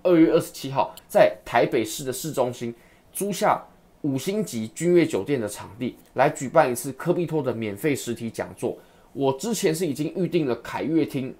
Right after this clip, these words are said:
一区，那现在呢，因为报名人数太多，我把二区也给预定下来了，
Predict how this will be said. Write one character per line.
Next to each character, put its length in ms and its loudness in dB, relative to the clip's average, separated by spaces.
一 60 -4
区， 380 -6
那 100 -2
现 240 0
在 160 2
呢， 220 -2
因 160 -4
为 160 8
报 320 4
名 180 -2
人 160 -2
数 160 -4
太 180 -2
多， 140 -2
我 180 4
把 280 4
二 180 12
区 300 -4
也 40 0
给 220 -8
预 100 -2
定 160 -4
下 180 -4
来 120 -6
了， 160 -12